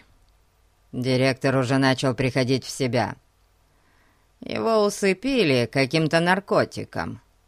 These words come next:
Наркотик, видимо, был положен в чашку с чаем. В сейфе, ясное дело,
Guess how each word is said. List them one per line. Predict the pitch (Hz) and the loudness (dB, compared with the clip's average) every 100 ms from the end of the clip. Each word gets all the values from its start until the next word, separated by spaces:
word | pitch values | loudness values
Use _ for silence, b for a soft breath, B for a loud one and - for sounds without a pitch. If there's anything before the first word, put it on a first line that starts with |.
| _ _ - | _ _ -2
Наркотик, | 127 123 120 - 185 247 165 - 107 101 | 2 2 2 0 0 2 2 0 -4 -4
видимо, | 117 156 226 240 233 | -2 0 2 2 2
был | 208 160 147 | 4 4 4
положен | 135 117 117 127 147 170 170 170 b b b | 4 2 2 2 2 0 -4 -6 b b b
в | - | -4
чашку | 135 120 117 - 135 | 2 2 0 -2 -2
с | |
чаем. | - - 156 135 104 104 78 - _ _ _ _ _ _ _ _ _ _ _ _ _ _ _ _ _ - | -2 0 4 4 2 -4 -8 -14 _ _ _ _ _ _ _ _ _ _ _ _ _ _ _ _ _ -20
В | |
сейфе, | - - 262 240 214 190 175 160 | -10 -2 2 2 2 2 4 4
ясное | 170 185 147 123 | 4 0 0 -2
дело, | 117 135 143 131 120 107 | 0 2 2 4 2 0